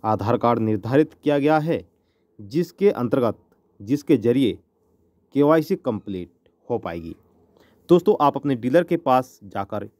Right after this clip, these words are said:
यह दस्तावेज जमा कर सकते हैं या फिर आप डिजिटल माध्यम से दोस्तों इन्हें किसी भी दोस्तों सीएससी केंद्र पर जाकर आप अपने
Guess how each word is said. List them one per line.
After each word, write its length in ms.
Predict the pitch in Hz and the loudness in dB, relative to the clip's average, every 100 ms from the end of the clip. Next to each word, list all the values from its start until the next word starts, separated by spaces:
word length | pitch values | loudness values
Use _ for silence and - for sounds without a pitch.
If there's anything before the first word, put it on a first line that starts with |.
| 104 | -6
यह 120 | 123 | -2
दस्तावेज 460 | 135 - 123 107 98 | -2 -2 0 0 0
जमा 280 | 101 104 120 _ | -4 -6 -8 _
कर 100 | 104 | -8
सकते 300 | 127 - 175 | -8 -4 -2
हैं 200 | 143 185 _ _ _ _ _ _ - | -2 -4 _ _ _ _ _ _ 2
या 120 | 170 | 2
फिर 240 | 202 135 90 _ _ | 4 0 -4 _ _
आप 200 | 120 131 | 0 0
डिजिटल 360 | 110 139 170 196 | 0 -4 0 0
माध्यम 420 | 151 127 113 165 | 2 0 0 -2
से 120 | 170 139 | 0 -2
दोस्तों 360 | 110 - 117 127 _ _ | -4 -4 -8 -8 _ _
इन्हें 180 | 110 131 | -6 -6
किसी 340 | - 156 - 214 | -4 -6 -2 2
भी 200 | 202 120 - _ _ _ _ _ _ _ _ | 2 0 -4 _ _ _ _ _ _ _ _
दोस्तों 340 | 127 110 120 131 _ _ _ _ _ _ | -6 -2 -4 -4 _ _ _ _ _ _
सीएससी 500 | 156 165 170 - 170 98 _ _ _ _ - | 4 4 4 -4 -4 -4 _ _ _ _ -4
केंद्र 240 | 160 190 | -2 -2
पर 180 | 151 127 | 0 0
जाकर 400 | 104 101 107 - _ _ _ _ _ _ _ _ | 0 -4 -6 -10 _ _ _ _ _ _ _ _
आप 160 | 120 123 | -2 0
अपने 360 | 131 117 120 | -2 -6 -6